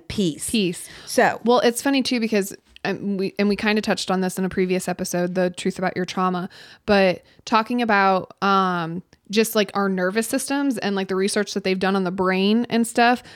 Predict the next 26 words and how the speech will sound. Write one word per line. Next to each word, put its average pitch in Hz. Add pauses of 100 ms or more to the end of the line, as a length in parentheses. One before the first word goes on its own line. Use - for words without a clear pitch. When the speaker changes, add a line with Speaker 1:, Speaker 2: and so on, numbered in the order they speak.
(140)
Speaker 2:
like, 196 (200)
who 285
would 311
have 277
thought 220
that 202
the 208
Lord 202
who -
crafted 226 (440)
us 233
together 220
as 196
his 233
creation 262
Speaker 1:
Mm-hmm. 190
Speaker 2:
and 220
put 233
all 254
the 262
things 269
into 254
place 202 (300)
would 269
have 269
known 262